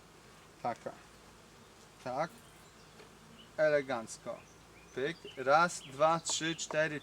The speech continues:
pięć, sześć. No i tutaj mam teraz gorszą taką ramkę, tak? U góry jest trutówka, na dole jest pszczołówka, prawda? Tu jakieś zaczątki mateczników, coś ten.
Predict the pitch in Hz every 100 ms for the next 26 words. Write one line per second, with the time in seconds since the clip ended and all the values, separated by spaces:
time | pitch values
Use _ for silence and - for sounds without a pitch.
0 | - 156 170 165 - - 165 196 - -
1 | - - - - - - - - 285 277
2 | 233 254 240 247 214 208 214 208 185 156
3 | 190 190 - 170 - - 127 127 175 190
4 | - 175 156 - - - 151 170 - -
5 | - - - - - - 170 208 190 165
6 | 143 - 131 - 202 - 202 185 175 -
7 | - 190 175 135 131 127 - - 190 175
8 | 127 - - - - - - - - 131
9 | 120 165 196 - - - - - - -
10 | - - - - 175 160 - 135 - -
11 | - - - - 143 135 160 139 - 139
12 | 123 - - 180 - 151 - 160 147 -
13 | 156 156 160